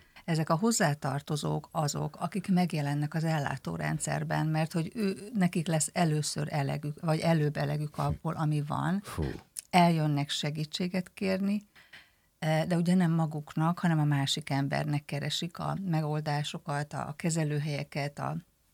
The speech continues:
Speaker 1: a terápiás programokat, és próbálják őket oda bejuttatni. Eh, valóban meg lehet tanulni egyébként jól segíteni, hogy kommunikáljak, hogy motiváljam a családtagomat arra,
Speaker 2: Hm.
Speaker 1: hogy kérjen segítséget.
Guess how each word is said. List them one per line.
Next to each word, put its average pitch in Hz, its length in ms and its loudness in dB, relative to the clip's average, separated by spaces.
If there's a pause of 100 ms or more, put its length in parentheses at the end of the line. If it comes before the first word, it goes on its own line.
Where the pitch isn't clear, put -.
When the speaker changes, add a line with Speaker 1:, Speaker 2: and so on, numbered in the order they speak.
(300)
Speaker 1:
a 151 60 -8
terápiás 185 560 4
programokat, 180 800 2
és 170 100 -2
próbálják 156 540 2
őket 151 340 -2
oda 151 180 -2
bejuttatni. 175 880 0 (580)
Eh, 156 360 2
valóban 165 420 6
meg 165 180 4
lehet 151 240 2
tanulni 156 560 2
egyébként 147 520 0
jól 196 220 4
segíteni, 160 680 0
hogy 175 260 0
kommunikáljak, 151 760 0
hogy 180 200 4
motiváljam 151 960 4
a 156 100 -2
családtagomat 151 840 0
arra, 151 320 2
Speaker 2:
Hm. 160 60 4
Speaker 1:
hogy 156 160 -2
kérjen 160 340 -2
segítséget. 175 840 -2